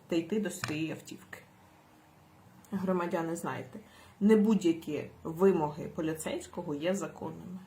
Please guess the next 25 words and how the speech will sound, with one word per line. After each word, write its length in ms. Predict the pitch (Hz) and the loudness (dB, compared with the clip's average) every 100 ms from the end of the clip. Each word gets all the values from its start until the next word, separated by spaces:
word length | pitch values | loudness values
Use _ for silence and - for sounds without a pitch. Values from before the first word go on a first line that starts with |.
| - - - - - - - | -20 -20 -20 -20 -20 -14 -4
Я 100 | 185 | -2
вам 140 | 175 | -2
привела 320 | 170 165 156 | -2 -2 -2
досить 340 | 156 160 - - | -2 -6 -12 -14
такий, 340 | - - - - - - - | -12 -10 -12 -14 -20 -18 -10
е, 200 | - 226 | -6 -2
нормальний, 480 | 302 220 156 160 180 220 | 2 4 4 0 -6 -8
звичайний 600 | 202 202 233 160 160 196 | -8 -6 -4 -4 -2 -4
приклад. 440 | 403 392 220 208 - - - - - - 233 | -4 -4 -6 -8 -12 -20 -20 -20 -20 -8 -4
Якщо 360 | 226 - 330 | -2 0 2
вам 180 | 311 254 | 2 2
скажуть, 400 | - 226 202 - | 2 0 0 -6
стриб-, 340 | - 226 214 | -4 -2 0
поліцейські 580 | 220 220 214 185 185 - | 2 2 4 2 0 -6
скажуть: 320 | - 165 170 | -4 -2 -4
"Стрибайте 440 | - - 262 440 349 | -4 -2 0 0 -2
з 60 | |
п'ятого 360 | - 214 220 180 | -2 -2 -2 -6
поверху". 340 | - 147 - - - | -6 -8 -10 -16 -10
Ви 100 | 202 | -8
що, 140 | - | -6
будете 260 | - 190 214 | -6 -6 -6
стрибати 400 | - 214 220 220 | -6 -2 -2 -2
з 60 | |
п'ятого 420 | - 214 208 202 | -4 -4 -2 -2